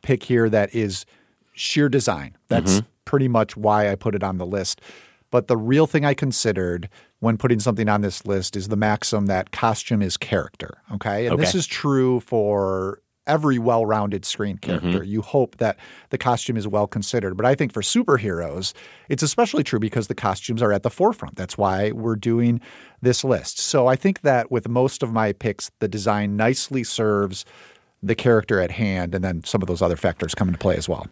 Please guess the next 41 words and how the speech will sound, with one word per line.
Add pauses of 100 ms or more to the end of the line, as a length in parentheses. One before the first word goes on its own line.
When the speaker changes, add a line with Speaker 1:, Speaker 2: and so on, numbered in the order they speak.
Speaker 2:
Okay,
so (140)
I
did
have
at
least
three
of
those
come
into
play.
I
thought
about
just
how
it
looks
on
screen,
the
visual
appeal. (380)
I
did
think
about, (480)
to
an
extent,
the
timeliness,
whether
or
not
it
feels
really
dated